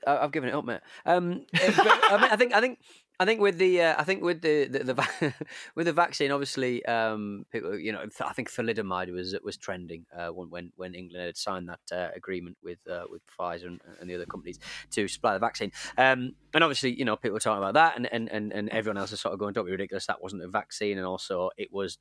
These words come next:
in fact, it wasn't the sixties or seventies. Um, anyway, uh, the, the, the more kind of, um, the, the, the,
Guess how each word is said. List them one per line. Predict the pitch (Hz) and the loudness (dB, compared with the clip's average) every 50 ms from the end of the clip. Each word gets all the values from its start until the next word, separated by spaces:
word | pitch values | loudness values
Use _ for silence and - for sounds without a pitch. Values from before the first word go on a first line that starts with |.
| _ - 95 | _ -16 -16
in | 95 85 _ | -16 -16 _
fact, | - - 80 | -14 -14 -12
it | 95 | -12
wasn't | 117 131 - | -12 -12 -12
the | - | -10
sixties | 127 - 143 - - - 151 147 | -10 -8 -8 -10 -8 -8 -8 -8
or | 120 | -4
seventies. | - 143 139 143 139 139 - - - - - - - | -4 -4 -4 -2 -4 -6 -8 -10 -14 -12 -12 -2 4
Um, | 135 147 147 147 151 147 147 - _ _ _ _ - | 6 6 6 6 4 0 -4 -10 _ _ _ _ 0
anyway, | 180 170 147 131 117 104 101 - - - - - - _ - | 2 2 4 4 4 2 2 0 -4 -10 -18 -20 -20 _ 2
uh, | - 156 147 147 147 143 135 - | 6 8 8 8 8 6 6 6
the, | 143 165 156 131 | 6 4 6 4
the, | 127 156 | 2 2
the | 147 135 156 160 | 4 4 4 4
more | 165 175 175 175 175 170 170 165 165 160 160 - | 6 6 6 8 8 8 8 6 6 4 4 2
kind | - - 165 156 156 151 | 0 2 2 4 4 4
of, | 147 143 135 131 - - - | 2 2 0 -4 -10 -6 -2
um, | 135 135 131 131 127 123 123 120 120 120 117 117 113 113 110 - - - - - - - - - 117 | 0 2 2 2 2 0 -2 -2 -2 -2 -2 -2 -4 -4 -6 -8 -12 -16 -16 -16 -16 -18 -20 -16 -14
the, | 117 - - | -14 -12 -10
the, | 120 120 120 113 120 | -10 -12 -12 -12 -12
the, | 120 | -12